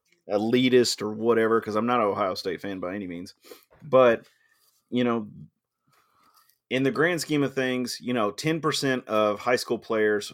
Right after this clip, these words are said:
or less than that will make it to become a college athlete. Now,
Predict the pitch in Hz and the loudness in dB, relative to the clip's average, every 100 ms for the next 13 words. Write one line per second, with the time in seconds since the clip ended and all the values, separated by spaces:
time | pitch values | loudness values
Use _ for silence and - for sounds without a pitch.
0 | - 107 110 120 - 95 92 87 - _ | -4 -2 0 0 -2 -8 -8 -10 -12 _
1 | _ - 120 127 131 117 - 113 113 110 | _ -4 0 2 2 -2 -2 -2 -2 -4
2 | - 117 107 90 92 - 123 110 98 95 | -4 -4 -4 -6 -8 0 2 2 2 -2
3 | 90 78 - _ _ _ _ _ _ _ | -4 -10 -12 _ _ _ _ _ _ _
4 | _ _ 113 117 110 110 107 | _ _ -2 2 4 2 -2